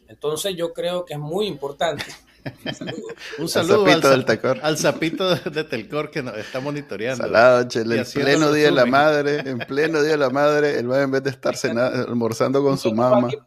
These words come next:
Speaker 1: eh, nosotros
Speaker 2: Así le
Speaker 1: estamos
Speaker 2: compra el
Speaker 1: aquí.
Speaker 2: queque, maje, con este sacrificio.
Speaker 1: <laughs> Y nosotros estamos aquí a, a gusto, recordando el Día de la Madre. Voluntariamente ellos están ahí peleando y, y ahí van a pasar todo el día, ¿verdad?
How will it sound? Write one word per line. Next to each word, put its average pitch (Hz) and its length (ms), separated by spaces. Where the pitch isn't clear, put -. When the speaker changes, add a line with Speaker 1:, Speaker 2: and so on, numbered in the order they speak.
Speaker 1:
eh, 160 140
nosotros 156 380
Speaker 2:
Así 135 120
le 123 100
Speaker 1:
estamos 139 180
Speaker 2:
compra 151 140
el 151 60
Speaker 1:
aquí. - 120
Speaker 2:
queque, 196 240
maje, 139 360
con 151 200
este 143 200
sacrificio. 156 840
Speaker 1:
<laughs> - 440
Y 147 100
nosotros 147 400
estamos 170 320
aquí 175 440
a, 131 380
a - 20
gusto, 165 580
recordando 127 600
el 127 80
Día 139 160
de 147 60
la 147 100
Madre. 147 600
Voluntariamente 135 720
ellos 135 140
están 131 240
ahí 117 160
peleando 113 580
y, 101 180
y 104 80
ahí 98 140
van 113 160
a 120 40
pasar 117 300
todo 120 180
el 127 80
día, 180 240
¿verdad? 104 320